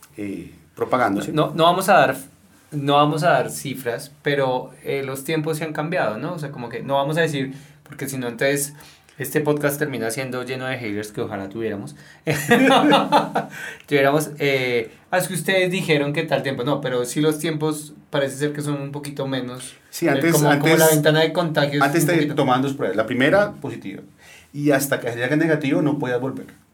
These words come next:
Speaker 2: Ajá.
Speaker 1: Entonces había gente que duraba quince, veinte
Speaker 2: Veinte
Speaker 1: días.
Speaker 2: días.
Speaker 1: Mientras salía eso, la prueba positiva. Y las pruebas tenían que viajar acá a Bogotá, tenían que procesarse acá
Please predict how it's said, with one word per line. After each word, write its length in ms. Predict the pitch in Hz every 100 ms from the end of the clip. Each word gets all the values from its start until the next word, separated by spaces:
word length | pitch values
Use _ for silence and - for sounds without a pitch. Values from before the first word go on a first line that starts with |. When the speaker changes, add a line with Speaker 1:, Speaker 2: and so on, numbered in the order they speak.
| _
Speaker 2:
Ajá. 280 | 113 107 123
Speaker 1:
Entonces 320 | 127 - 113 113
había 160 | 123
gente 180 | 110 107
que 80 | 120
duraba 360 | 120 104 107 104
quince, 500 | 117 110 104 104 95
veinte 160 | 92
Speaker 2:
Veinte 320 | 98 98 98 104
Speaker 1:
días. 460 | 98 98 95 98
Speaker 2:
días. 20 | - - - - _ -
Speaker 1:
Mientras 280 | 123 120 110
salía 200 | 104 107
eso, 180 | 110 - 147
la 100 | 123
prueba 160 | 117 120
positiva. 280 | 143 139 147
Y 200 | 165 170
las 180 | 170 -
pruebas 400 | 156 143 143 143
tenían 220 | 127 117
que 120 | 135
viajar 180 | 117 107
acá 200 | 104 120
a 20 |
Bogotá, 600 | 135 147 147 151 151 147 - - - - _
tenían 220 | 107 104
que 100 | 101
procesarse 400 | - 117 110 110
acá 480 | 123 143 139 143 -